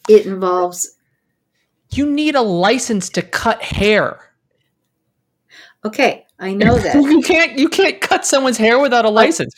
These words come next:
Speaker 2: And you,
Speaker 1: I
Speaker 2: you're just gonna let any schmuck use this A I software?
Speaker 1: But
Speaker 2: <laughs>
Speaker 1: my,
Speaker 2: You should at least
Speaker 1: I
Speaker 2: have a
Speaker 1: get it.
Speaker 2: license.
Speaker 1: I get it. But, but the only way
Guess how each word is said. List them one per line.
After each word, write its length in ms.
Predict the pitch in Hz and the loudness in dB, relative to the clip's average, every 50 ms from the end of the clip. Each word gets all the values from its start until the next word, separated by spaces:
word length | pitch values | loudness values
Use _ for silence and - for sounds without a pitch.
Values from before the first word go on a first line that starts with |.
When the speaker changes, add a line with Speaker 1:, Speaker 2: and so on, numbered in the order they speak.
| - - - - - | -20 -20 -14 -8 -4
Speaker 2:
And 120 | 196 208 214 | 0 2 2
you, 60 | 240 | 2
Speaker 1:
I 80 | 262 | 2
Speaker 2:
you're 160 | 240 247 254 233 | 2 0 -2 -2
just 140 | 285 - | -2 -2
gonna 120 | - 285 269 | 0 0 2
let 200 | 233 226 220 226 | 2 2 2 0
any 260 | - 180 196 233 254 | -2 -2 0 0 -2
schmuck 520 | 214 - - - - 156 156 196 214 - - | -2 -4 -6 -4 -2 -2 -2 -2 -2 -4 -8
use 420 | 170 165 180 180 185 180 175 - - | -4 -2 -2 -2 -2 -4 -6 -8 -6
this 260 | - 165 160 160 - - | -6 -6 -6 -6 -6 -4
A 200 | - 147 160 151 | -2 0 0 2
I 180 | 127 131 143 190 | 0 0 0 0
software? 540 | 214 - 247 285 294 - 339 359 359 349 349 _ _ _ _ _ _ _ _ _ _ _ _ _ _ _ _ _ _ _ _ _ _ _ _ _ _ _ _ - - - - - - - _ _ _ _ _ - | 0 0 0 0 0 -2 -4 -6 -6 -8 -14 _ _ _ _ _ _ _ _ _ _ _ _ _ _ _ _ _ _ _ _ _ _ _ _ _ _ _ _ -20 -20 -20 -20 -20 -20 -20 _ _ _ _ _ -2
Speaker 1:
But 260 | - - 240 233 - 214 | 0 2 2 2 2 2
Speaker 2:
<laughs> 20 | |
Speaker 1:
my, 120 | - 370 | 4 4
Speaker 2:
You 280 | - 220 - 349 381 381 | 4 4 4 4 4 4
should 180 | 370 403 359 262 | 2 2 2 2
at 80 | 262 262 | 2 2
least 280 | 302 480 539 - - | 4 4 6 6 6
Speaker 1:
I 40 | - | 6
Speaker 2:
have 160 | - - - | 4 2 2
a 60 | 285 | 2
Speaker 1:
get 180 | 262 254 - - | 2 4 4 4
it. 40 | 427 302 | 4 4
Speaker 2:
license. 380 | 208 151 117 120 131 196 - - _ _ _ - | 2 0 -2 -6 -10 -12 -14 -18 _ _ _ -6
Speaker 1:
I 100 | 330 349 | -4 -4
get 320 | 233 226 247 269 277 294 269 | -2 0 0 0 0 0 -2
it. 240 | 170 - - _ _ _ _ _ | -4 -6 -8 _ _ _ _ _
But, 300 | - 214 208 202 - - _ _ _ _ _ _ _ _ - | -4 -4 -4 -4 -6 -12 _ _ _ _ _ _ _ _ -4
but 360 | 208 202 202 - - - _ _ _ _ _ _ - | -2 -2 -2 -4 -6 -14 _ _ _ _ _ _ -2
the 180 | 208 214 202 - - | 0 0 0 -2 -4
only 400 | 214 220 240 262 285 330 320 302 | -8 -6 -4 -4 -4 -4 -4 -4
way 640 | 269 254 247 233 233 214 165 - - - - - | -2 -2 0 0 0 -2 -4 -6 -8 -10 -14 -18